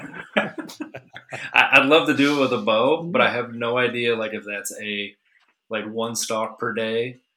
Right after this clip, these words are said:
Speaker 1: if you're lucky, or if it's, like, you, you're just gonna have fun just blowing stalks for an entire week.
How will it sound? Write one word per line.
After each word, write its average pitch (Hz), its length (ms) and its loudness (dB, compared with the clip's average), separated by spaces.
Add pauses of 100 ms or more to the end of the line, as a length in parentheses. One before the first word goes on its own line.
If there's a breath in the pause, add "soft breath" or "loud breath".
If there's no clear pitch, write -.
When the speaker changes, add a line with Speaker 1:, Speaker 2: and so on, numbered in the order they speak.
(340)
Speaker 1:
if 113 180 -6
you're 113 120 -6
lucky, 120 500 -2
or 110 220 -8
if 104 120 -10
it's, 107 180 -8
like, 101 360 -6
you, 107 280 -10
you're 110 140 -14
just 113 240 -4
gonna 104 140 -10
have 104 240 -8
fun 107 260 -6
just 101 220 -12
blowing 98 400 -8
stalks 90 400 -6
for - 140 -12
an 87 60 -12
entire 82 380 -12
week. 76 320 -16